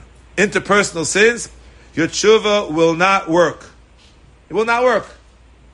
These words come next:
Not only will it not work for your interpersonal sins, it will not work for even your ritual sins between man and God. My Rebbe would often say, it says in the last line of the Mishnah, that people sing the song now,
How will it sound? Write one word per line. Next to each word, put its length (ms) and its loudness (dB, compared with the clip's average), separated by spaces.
Not 200 -4
only 120 0
will 120 -4
it 60 -6
not 220 -4
work 320 -2
for 100 -8
your 80 -8
interpersonal 600 -8
sins, 460 -14
it 40 -10
will 160 -4
not 260 0
work 360 0
for 200 -12
even 300 -2
your 280 0
ritual 520 0
sins 260 -6
between 380 -10
man 240 -2
and 120 -6
God. 380 2
My 80 -2
Rebbe 300 2
would 80 -2
often 240 -4
say, 300 0
it 500 -16
says 200 -2
in 80 -8
the 60 -4
last 320 0
line 200 -2
of 60 -8
the 80 -6
Mishnah, 360 -6
that 200 -6
people 200 -6
sing 220 -8
the 60 -12
song 280 -4
now, 260 -2